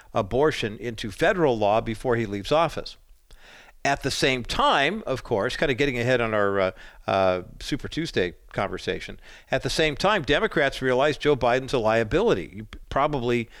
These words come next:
uh, haven't gone too far without seeing talk that now the impeachment proceedings are gonna start next year. There's more than enough evidence, and you might think, "Well, why on earth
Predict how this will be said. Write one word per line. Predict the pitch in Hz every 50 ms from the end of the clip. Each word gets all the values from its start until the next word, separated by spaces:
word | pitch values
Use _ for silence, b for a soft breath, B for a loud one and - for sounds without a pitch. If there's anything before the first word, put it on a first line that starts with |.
| B B B
uh, | - 104 107
haven't | 110 131 135 131 139 127
gone | 117 131 127 127 120
too | - - 180 185
far | - 143 117 110 123 131
without | 123 117 110 131 147 180 - -
seeing | - 139 117 113 110 117 117 B B B B B -
talk | - 147 120 127 135 - -
that | - 123 113 98
now | 113 117 123 135 139 139 110 110
the | 104 101 117
impeachment | 110 104 - - 113 117 - - 135 127 - - -
proceedings | - 135 - - 131 135 131 147 143 120 -
are | 127
gonna | 120 135 131
start | 117 - - 131 127 127 -
next | 120 110 - - - -
year. | 156 175 185 180 180 180 170 160 B B B B B B
There's | - 110 110 104 - 123
more | 135 156 175 175 156
than | 147 135 131
enough | 127 120 117 110 -
evidence, | 143 143 147 139 139 139 139 127 -
and | 120 117
you |
might | 110 127 131 123 -
think, | 143 127 117 - -
"Well, | 135 120 117
why | 113 143 170 202 269 285
on | 220 147 139 135
earth | 160 208 208 113 95 98 104 - - -